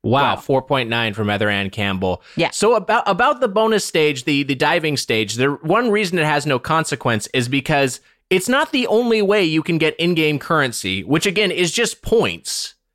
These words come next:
Speaker 1: Like, what, they couldn't, they couldn't have it, like, soil coins or something, some, like, wor-, little bit of world building. I don't know.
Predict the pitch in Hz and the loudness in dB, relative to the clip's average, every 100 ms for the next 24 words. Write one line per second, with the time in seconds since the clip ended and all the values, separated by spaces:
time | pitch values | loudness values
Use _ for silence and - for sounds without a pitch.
0 | _ _ _ 147 165 156 - _ _ - | _ _ _ 0 2 0 -4 _ _ -12
1 | 165 190 185 175 170 226 214 208 180 180 | -2 -2 0 -2 0 0 0 0 2 2
2 | 196 202 185 190 165 156 - - 156 180 | 2 0 2 2 2 0 -2 -2 2 2
3 | 190 180 190 196 202 180 185 202 190 170 | 2 2 2 4 2 0 0 0 -2 0
4 | 190 196 185 147 135 170 170 180 185 156 | 0 2 2 0 0 0 2 2 2 2
5 | 185 151 131 160 185 156 180 190 196 190 | 0 0 2 2 2 0 0 2 2 2
6 | 165 208 127 120 151 185 | 2 2 2 2 2 0